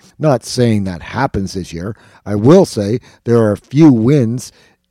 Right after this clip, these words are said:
with a tougher strength of schedule to getting the opportunity to try and do it. They were supposed to be in there in the preseason predictions. Why Saint Louis have to take the road less traveled, I don't know. But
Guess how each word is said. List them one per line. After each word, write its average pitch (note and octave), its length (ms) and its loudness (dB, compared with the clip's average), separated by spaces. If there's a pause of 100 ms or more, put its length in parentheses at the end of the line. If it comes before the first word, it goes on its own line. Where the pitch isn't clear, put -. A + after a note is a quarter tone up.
with B2 240 0
a A#2+ 240 -2
tougher B2 440 -6
strength B2 380 -6
of F#2 60 -10
schedule A2 580 -2 (220)
to - 100 -10
getting A#2+ 300 0
the G#2+ 100 0
opportunity A2+ 720 -2
to D#2+ 180 -12
try D3+ 420 -2
and G2+ 180 -2
do E2 160 -6
it. C#2+ 120 -18 (360)
They C#3 160 6
were A#2+ 400 6
supposed A2+ 480 -2
to G#2 40 -8
be G#2+ 180 -2
in A#2 260 -6
there G#2 280 -2 (280)
in B2 160 -2
the G#2+ 80 -2
preseason A#2 640 0
predictions. G#2 680 -2 (280)
Why A#2+ 340 2
Saint A2 320 -4
Louis A#2+ 400 2 (200)
have C3 440 -6
to A2 100 -10
take A2 260 -6
the G#2 100 -2
road G#2+ 240 2
less G2+ 240 -8
traveled, A2+ 500 -2 (420)
I F#3 120 0
don't C#3 120 6
know. A2+ 300 2 (400)
But C#3+ 320 2